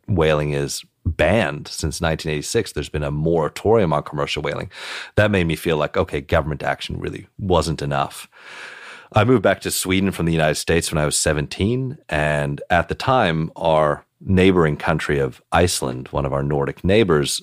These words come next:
uh, was looking to start whaling again. And so they wanted to become a member of the International Whaling Commission, which is the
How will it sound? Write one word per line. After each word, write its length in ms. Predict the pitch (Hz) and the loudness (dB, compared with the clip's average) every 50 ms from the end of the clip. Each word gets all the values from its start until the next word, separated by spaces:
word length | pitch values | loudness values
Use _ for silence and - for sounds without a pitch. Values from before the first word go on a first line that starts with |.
| - - | -8 -4
uh, 200 | - 71 69 71 71 | 0 2 2 2 2
was 220 | 76 78 - 82 | 0 0 2 2
looking 260 | 85 80 - - 76 - | 0 0 0 -2 -4 -4
to 140 | - 73 | -2 -4
start 400 | - - - - 78 71 69 - - - | -4 -2 0 2 2 2 2 0 -2 -2
whaling 400 | 73 71 73 69 69 67 65 65 | 0 0 2 0 -2 -2 -4 -8
again. 400 | 67 69 69 69 - - - - | -6 -6 -6 -6 -6 -8 -10 -14
And 120 | - 78 - | -10 -8 -2
so 120 | - 78 | 0 2
they 120 | 78 78 78 | 2 2 4
wanted 340 | 78 82 82 80 76 - | 4 4 4 4 2 0
to 240 | - - 82 76 73 - - - - - - - _ _ | -2 -2 0 -2 -2 -4 -8 -14 -16 -16 -18 -20 _ _
become 600 | 92 82 - - 95 85 80 78 76 73 73 - - - | 0 0 2 2 2 4 4 2 0 -2 -4 -8 -2 0
a 100 | 90 87 | 2 4
member 280 | 85 90 90 85 87 | 4 4 4 4 2
of 80 | 82 73 | 2 2
the 120 | 87 87 | 0 0
International 440 | 85 82 80 78 76 - - - 73 | 2 2 2 2 2 0 -2 0 4
Whaling 240 | 90 104 117 117 107 | 4 6 6 4 2
Commission, 420 | - - 107 101 95 - - 90 | 0 2 2 2 2 2 0 0
which 160 | 78 71 - | 0 -2 -4
is 120 | 76 65 - | -6 -6 -4
the 280 | 80 73 69 67 - | -2 -2 -2 -2 -4